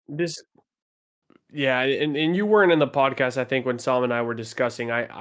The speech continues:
I said that it just feels like he built a baseball team. And I mean that in the way that in baseball, you can literally put random pieces together and it works. Because in baseball,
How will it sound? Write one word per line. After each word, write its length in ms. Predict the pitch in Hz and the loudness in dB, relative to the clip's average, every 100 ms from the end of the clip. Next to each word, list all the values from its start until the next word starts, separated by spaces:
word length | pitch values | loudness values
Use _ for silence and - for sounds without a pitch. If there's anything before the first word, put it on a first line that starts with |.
| 117 | -8
I 20 | |
said 360 | 110 131 120 120 | -4 -2 -2 -2
that 340 | 113 110 - _ _ _ _ _ - | -4 -4 -8 _ _ _ _ _ -10
it 120 | 131 | -6
just 220 | 143 - | -6 -2
feels 240 | 147 139 | 0 2
like 160 | 131 120 | 0 -2
he 120 | 135 | -4
built 440 | 113 127 120 117 - _ _ _ _ | -4 0 0 -2 -18 _ _ _ _
a 80 | 120 | -6
baseball 520 | 117 117 113 110 98 | -2 -2 -2 -6 -6
team. 320 | 95 92 80 - _ _ | -8 -14 -16 -20 _ _
And 180 | 127 113 | -12 -4
I 80 | 113 | -2
mean 380 | 117 127 131 127 | 0 0 2 2
that 360 | 113 110 110 _ - | 2 2 -2 _ -8
in 120 | 117 | -4
the 100 | 113 | -2
way 200 | 113 113 | 0 0
that 180 | 110 107 | 0 -2
in 140 | 107 | -4
baseball, 760 | 107 120 117 - 110 104 104 _ _ | -2 -2 -2 -4 -2 -2 -4 _ _
you 140 | 120 117 | -8 -4
can 220 | 123 110 | -2 -2
literally 420 | 117 113 110 107 | 0 0 0 -2
put 280 | 107 123 - | -4 -4 -4
random 420 | 107 113 110 107 | -2 -2 0 -4
pieces 360 | 110 113 107 104 | -6 -8 -8 -8
together 480 | 110 110 113 107 | -6 0 0 0
and 80 | 98 | -4
it 100 | 92 | -6
works. 460 | 113 117 - - - _ _ _ _ _ - | -4 -4 -6 -14 -14 _ _ _ _ _ -12
Because 420 | 120 113 110 104 | -10 -2 -2 -2
in 120 | 107 | -4
baseball, 680 | 104 170 170 131 120 113 - | 0 0 0 0 2 2 -2